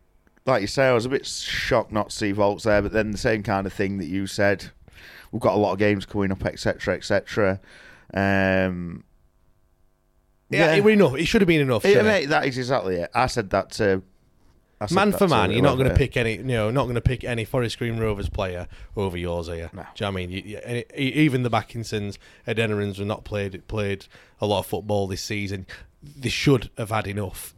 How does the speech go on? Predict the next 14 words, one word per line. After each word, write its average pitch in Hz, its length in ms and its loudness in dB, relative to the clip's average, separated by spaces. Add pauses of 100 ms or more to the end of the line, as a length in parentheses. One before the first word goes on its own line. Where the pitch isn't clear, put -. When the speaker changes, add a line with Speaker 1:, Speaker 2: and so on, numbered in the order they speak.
Speaker 2:
to, 98 300 -4 (260)
to - 100 -6
do 101 140 -2
a 98 60 -4
job. 98 280 -4 (560)
No 143 200 6
Wilkes 127 580 0
either 120 480 2
in, 113 220 -4
in 120 180 -4
the 113 80 -6 (260)
pre-, - 180 -4
press 127 260 -2
conference. 120 580 -2